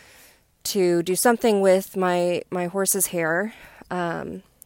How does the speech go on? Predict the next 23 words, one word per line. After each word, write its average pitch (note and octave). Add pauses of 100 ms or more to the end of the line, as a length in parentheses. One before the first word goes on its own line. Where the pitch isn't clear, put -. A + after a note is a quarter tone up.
(240)
as F3+
something F3
I F3
wanted E3+
to -
offer E3
with E3
my E3
sessions, E3+ (500)
uh, E3+
which E3
now E3
this E3
will E3+ (180)
actually E3+
be E3+
a D#3+
thing E3
for E3+
those E3
who, E3 (220)
who F3+
do E3+